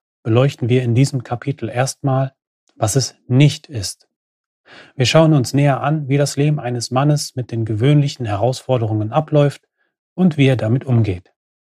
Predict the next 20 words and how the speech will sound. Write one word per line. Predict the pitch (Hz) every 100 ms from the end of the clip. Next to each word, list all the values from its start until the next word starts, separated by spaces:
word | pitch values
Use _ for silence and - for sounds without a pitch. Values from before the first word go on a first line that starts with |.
| _ _ _ _ _ _
Alles, | 156 180 156
was | 139
ich | 131
hier | 135
beschreibe, | 113 107 127 139 160
sind | 151 139
Symptome | 120 113 120 143 156 151
unerwachten | 151 160 143 123 - - 120
Mannseins. | 110 104 98 92 - - _ _ _ _ _ _ _ _ _ _ _ _ -
Das | 110
heißt, | 120 160 180 _ _ - - - -
wenn | 139 175
du | 165 165
den | 151 160 160
in | 147
diesem | 165 160 160
Buch | 135 156 -
beschriebenen | 139 - 151 143 127
Weg | 120 120
gehst, | 131 156 185 _